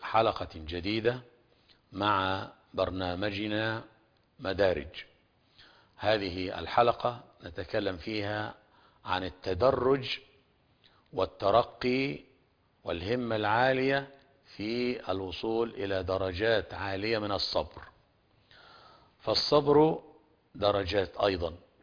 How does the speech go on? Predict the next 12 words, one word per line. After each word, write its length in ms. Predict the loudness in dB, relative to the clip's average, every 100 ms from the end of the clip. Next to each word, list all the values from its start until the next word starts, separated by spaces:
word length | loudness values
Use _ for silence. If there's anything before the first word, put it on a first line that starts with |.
| _ _
كل 260 | 2 4 4
الأعمال 580 | 2 2 2 -2 -4 -8 -16 _ _ _ _
نمارسها 840 | -6 -2 0 -2 -2 -2 0 -2 -4 -16 _
درجات، 520 | 2 4 4 0 -6 -8 -4
كل 220 | -2 0
الأعمال 380 | 0 0 0 -2
الصالحة 560 | -2 -2 -2 -4 -8 -14 _ _ -20 -20 _ _ -2
درجات، 440 | 4 4 4 -2
حتى 360 | 0 0 2 0
إتقان 340 | 0 6 6
العمل 480 | 8 2 2 0 -4
الدنيوي 640 | -8 -4 -4 0 0 -2